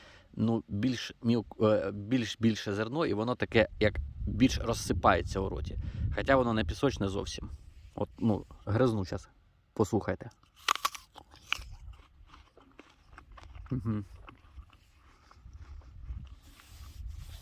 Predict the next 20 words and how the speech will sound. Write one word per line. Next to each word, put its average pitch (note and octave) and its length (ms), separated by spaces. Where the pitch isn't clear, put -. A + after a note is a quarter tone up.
Добре. A#2+ 400
Можливо, C3 460
оце A#2+ 260
яблуко C#3 440
не G#2+ 120
буде A2+ 260
так G#2+ 360
лежати A#2+ 540
у - 140
підвалі, A#2 440
як G#2+ 200
у A2 40
ці - 160
два. G2+ 280
Бо G#2+ 480
у G#2 80
неї B2+ 300
м'якуш A2 440
не G2+ 100
така, A2+ 400